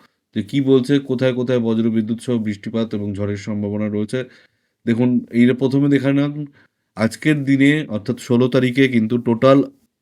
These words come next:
পশ্চিমবঙ্গের জন্যই ইয়েলো অ্যালার্ট জারি করা হয়েছে। দেখতে পাচ্ছেন আজকের দিনের জন্য, আজকের ডেট, আজকের দিনের জন্য গোটা পশ্চিমবঙ্গে ইয়েলো অ্যালার্ট রয়েছে। বজ্র বিদ্যুৎ সহ সব জায়গাতেই ঝড় বৃষ্টির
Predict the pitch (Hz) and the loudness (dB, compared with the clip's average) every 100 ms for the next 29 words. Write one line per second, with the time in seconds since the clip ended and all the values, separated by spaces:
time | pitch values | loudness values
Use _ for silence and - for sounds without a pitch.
0 | _ _ - 135 - 160 147 139 127 123 | _ _ 0 0 2 2 4 4 4 4
1 | 110 110 120 147 - 113 120 131 135 107 | 4 2 2 2 2 4 4 4 0 2
2 | 107 117 120 107 98 95 107 123 101 90 | 2 2 -2 -2 -2 -2 -4 -4 -4 -8
3 | - 82 - _ _ _ - 107 135 127 | -8 -14 -16 _ _ _ -10 -6 -2 0
4 | 123 139 135 139 _ _ _ - 113 117 | 0 -2 -4 -6 _ _ _ -4 -2 -2
5 | - 143 135 135 139 127 135 131 139 139 | 0 0 2 0 0 0 -2 -2 -2 -4
6 | - 101 104 - 127 107 120 123 123 - | -4 -8 -8 -2 -2 2 4 4 0 -18
7 | _ - 98 - 113 113 117 113 117 120 | _ -14 -12 -4 -2 0 0 0 -2 -2
8 | 107 110 113 107 101 113 113 117 131 120 | -2 -2 -4 -4 -6 -4 -2 0 0 0
9 | 107 107 107 113 110 113 110 135 123 110 | 0 0 0 -2 -2 -4 -2 -2 -2 -2
10 | 107 120 143 139 135 131 135 - 131 135 | -2 0 0 0 0 -2 -6 -4 -2 0
11 | 139 - _ _ _ - 127 120 127 127 | -2 -8 _ _ _ 2 2 4 2 2
12 | 127 120 110 107 107 110 127 | 0 0 0 -2 0 -4 -4